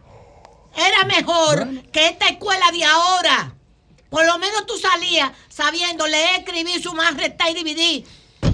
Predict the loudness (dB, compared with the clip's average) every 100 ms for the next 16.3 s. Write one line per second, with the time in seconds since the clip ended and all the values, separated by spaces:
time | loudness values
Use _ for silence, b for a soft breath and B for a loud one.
0 | 2 2 2 -2 0 0 2 0 -6 _
1 | -14 2 4 6 4 -2 -2 0 0 0
2 | 0 0 2 4 2 0 -2 0 0 2
3 | 4 6 4 0 0 2 4 4 4 2
4 | 2 2 0 2 2 4 4 4 2 2
5 | 0 0 -4 -8 -10 -8 -6 -4 -4 -6
6 | -8 -2 2 4 4 4 4 2 2 0
7 | 2 2 0 0 0 -2 -4 -4 -4 -6
8 | -4 -6 -6 -8 -2 -2 2 4 4 4
9 | 4 4 4 2 2 0 0 -2 0 0
10 | 2 4 4 2 -4 -10 -14 -14 -10 -10
11 | -10 -14 -4 2 2 2 -6 -18 b b
12 | b b b 0 6 6 6 4 2 0
13 | 0 2 4 2 0 -4 -4 0 2 0
14 | -2 -2 -2 -2 2 4 4 2 2 2
15 | 2 2 2 -2 -4 -2 -2 -2 -2 -4
16 | -4 -6